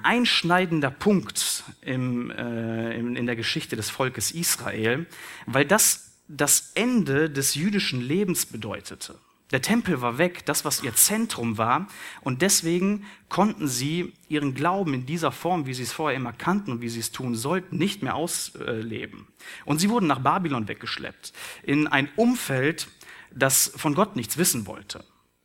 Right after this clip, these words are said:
Eine große Herausforderung für das Volk. Wie würden sie ihren Glauben weiterhin behalten? Ähm, Dinge, wo, über die man noch sehr viel sprechen könnte. Aber sie haben eben in dieser babylonischen Gefangenschaft gelebt.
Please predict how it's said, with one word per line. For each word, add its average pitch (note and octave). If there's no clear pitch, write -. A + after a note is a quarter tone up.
Eine C#3
große E3
Herausforderung C3+
für B2+
das A#2+
Volk. F#3+
Wie D3
würden E3+
sie D3
ihren C#3
Glauben D3+
weiterhin C3+
behalten? C#3+
Ähm, A#2+
Dinge, C#3+
wo, C3
über B2
die C3
man C3+
noch A#2+
sehr B2
viel A#2+
sprechen D3
könnte. B2+
Aber D#3
sie E3+
haben A3+
eben G#3
in F3+
dieser E3+
babylonischen C#3+
Gefangenschaft D3
gelebt. C3